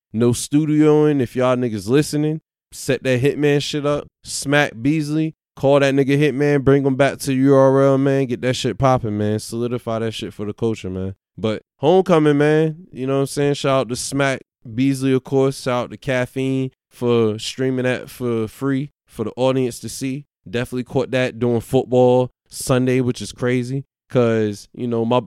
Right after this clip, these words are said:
my team doing they shit, you know what I'm saying? We winning. We six and three or seven and three. We one of them motherfuckers.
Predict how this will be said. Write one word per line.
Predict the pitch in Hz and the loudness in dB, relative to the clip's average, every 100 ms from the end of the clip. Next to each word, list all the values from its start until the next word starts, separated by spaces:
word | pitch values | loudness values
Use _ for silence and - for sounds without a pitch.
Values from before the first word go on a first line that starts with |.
| - | -2
my | 127 | -4
team | 131 - 143 131 127 120 113 _ _ - | -2 -2 0 0 0 -2 -6 _ _ -6
doing | 107 120 117 | 2 4 4
they | 113 | 0
shit, | - - 113 - | -2 -4 -4 -4
you | 120 | -4
know | 117 | -2
what | 113 | -2
I'm | |
saying? | 110 117 113 | -4 -4 -2
We | 113 120 | -2 -2
winning. | 98 110 113 120 127 _ - | -2 -2 0 -2 -6 _ -10
We | 117 | -8
six | - - 131 127 - 120 | -8 -6 -4 -6 -8 -10
and | 110 - | -10 -6
three | 117 127 131 131 | -4 -2 -2 -2
or | 98 | -4
seven | - - 131 113 | -6 -2 -2 0
and | 101 | -4
three. | 95 101 101 | -6 -6 -2
We | 120 | -2
one | 120 127 123 | 2 2 2
of | |
them | 110 107 | 0 -2
motherfuckers. | 104 101 104 98 98 95 | -4 -4 -8 -8 -10 -12